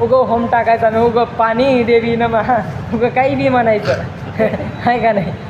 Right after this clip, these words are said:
बाय, काही बी म्हणायचं, त्याला तरी कुठं काय समजतं, होय, आणि आपल्याला तरी कुठं काय येतं? ज्याला येतं तो ते बसलाय शांत वरती, आहे का नाही? परत मी म्हणलं, "हा, पूजा झाली."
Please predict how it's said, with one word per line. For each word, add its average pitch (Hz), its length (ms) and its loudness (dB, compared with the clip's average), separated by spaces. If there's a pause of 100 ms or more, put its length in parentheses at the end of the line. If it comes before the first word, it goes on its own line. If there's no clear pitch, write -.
(300)
बाय, 240 140 4
काही 277 280 2
बी 294 60 -2
म्हणायचं, 254 260 0
त्याला 262 220 2
तरी 330 200 0
कुठं 320 260 2
काय 285 160 4
समजतं, 247 520 0
होय, 269 160 4
आणि 226 180 0
आपल्याला 277 400 2
तरी 262 180 2
कुठं 247 240 0
काय 220 220 2
येतं? 202 200 0 (440)
ज्याला 247 200 4
येतं 269 220 2
तो 269 140 4
ते 269 120 -4
बसलाय 302 420 2
शांत 233 260 0
वरती, 214 460 2 (400)
आहे 254 120 2
का 247 80 2
नाही? 214 200 0
परत 247 220 2
मी 247 200 0
म्हणलं, 226 380 2
"हा, 240 140 2
पूजा 233 320 0
झाली." 233 280 2